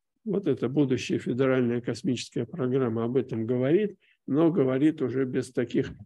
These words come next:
четких решений по конкретным проектам, по конкретному финансированию. И здесь очень важно, я думаю, для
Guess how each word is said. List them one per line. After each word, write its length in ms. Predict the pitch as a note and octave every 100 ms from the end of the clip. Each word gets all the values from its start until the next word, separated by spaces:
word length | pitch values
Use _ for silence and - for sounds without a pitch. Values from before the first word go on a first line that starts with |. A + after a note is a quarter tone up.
| _
четких 520 | - E3+ D3+ - C#3 -
решений 600 | C3+ - D#3 D3 C3+ B2+
по 200 | C3 A2+
конкретным 680 | A#2 B2 C#3 C3+ A#2+ A#2 G#2+
проектам, 560 | A#2+ C3 C#3+ D3 C#3+
по 120 | B2 A2
конкретному 640 | A#2+ A#2 C3 A#2+ A#2 G#2+
финансированию. 920 | D#3+ A#2 A#2+ - E3 D3+ C#3+ C#3+ C#3+ - - _ _ - _ -
И 100 | C3+
здесь 280 | F3 F3+ F3
очень 280 | D3 D#3
важно, 340 | D#3 F3 C#3+ B2
я 200 | B2+ C3+
думаю, 400 | B2+ A#2+ A#2+ A2+
для 380 | A#2+ B2 A#2